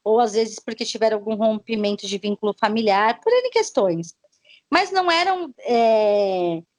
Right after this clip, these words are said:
sempre pessoas que tinham transtornos. E colocavam essas pessoas ali naquele manicômio, homens e mulheres juntos, essas pessoas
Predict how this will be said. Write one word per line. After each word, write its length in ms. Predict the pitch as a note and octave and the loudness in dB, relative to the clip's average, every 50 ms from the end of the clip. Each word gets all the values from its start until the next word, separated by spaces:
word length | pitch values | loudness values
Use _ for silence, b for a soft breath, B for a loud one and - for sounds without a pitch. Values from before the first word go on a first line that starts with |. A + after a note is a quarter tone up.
| _ _ - | _ _ -12
sempre 500 | - - D#4 D4 D4+ E4+ F4+ F4 F4 E4 | -4 0 0 2 2 0 -2 -2 -4 -2
pessoas 400 | - D#4+ D4+ - - C#4+ D4+ D4+ | -2 -2 -4 0 0 0 0 0
que 100 | - D#4+ | -4 -8
tinham 240 | - - C#4+ C#4 C4+ | -6 -4 -2 -2 -2
transtornos. 840 | - C#4+ D4+ E4+ D#4+ - - A3+ G3 F#3 F#3 F3+ F3+ F3 F3 - - B B B B B B B B | 0 -2 -2 -2 -2 -2 0 2 2 2 2 0 -4 -6 -8 -10 -16 B B B B B B B B
E 120 | C4 C4 | -6 -4
colocavam 600 | - E4 E4 E4 E4+ F4 F4 F4+ F4 F4+ F#4 F#4 | 0 0 2 2 2 0 0 0 0 2 2 2
essas 220 | F4+ F4+ D#4+ D4+ | 0 0 -4 -10
pessoas 340 | - - D4+ - - C#4 C4+ | -6 -6 -4 0 0 0 2
ali 140 | C4+ C4 B3+ | 0 0 0
naquele 320 | B3 B3+ B3 - C4 A#3 | -2 -2 -2 -4 -4 -2
manicômio, 720 | A#3+ A#3 A3+ A3 G#3+ G#3+ _ - A#3+ B3+ C#4+ C4+ A3+ G3+ - | -2 0 0 -2 -2 -4 _ 2 2 4 4 2 0 -2 0
homens 520 | - B3+ C4 C#4+ D4+ D4 C4 A#3 A3 G#3+ - | 2 4 4 4 4 2 0 -2 -4 -4 -4
e 40 | |
mulheres 400 | A#3+ A#3+ A#3+ A#3+ A#3+ A#3+ A#3 A#3 | -2 0 2 2 2 2 2 0
juntos, 480 | G3+ G3 A#3 B3+ C#4 D4 C4+ - G3+ F#3+ | -4 -2 0 0 0 0 -2 -4 -4 -2
essas 220 | A3+ A3+ A3+ A#3 | -2 -2 -2 -4
pessoas 380 | - - B3 - - C4 C4 C4 | -4 -4 -4 0 0 0 -2 -2